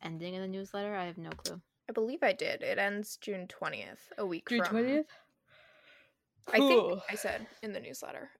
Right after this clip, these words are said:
Speaker 2: Um,
Speaker 1: I definitely trust you. So this episode that we're recording goes live on the sixteenth.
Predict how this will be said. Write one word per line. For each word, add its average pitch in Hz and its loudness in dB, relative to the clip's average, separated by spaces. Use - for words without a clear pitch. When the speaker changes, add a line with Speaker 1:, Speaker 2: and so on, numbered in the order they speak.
Speaker 2:
Um, 240 -4
Speaker 1:
I 196 2
definitely 180 -2
trust - -10
you. - -14
So 220 2
this 208 2
episode 196 4
that 190 4
we're 185 6
recording 175 0
goes 190 4
live 165 4
on 170 0
the 156 -4
sixteenth. - -10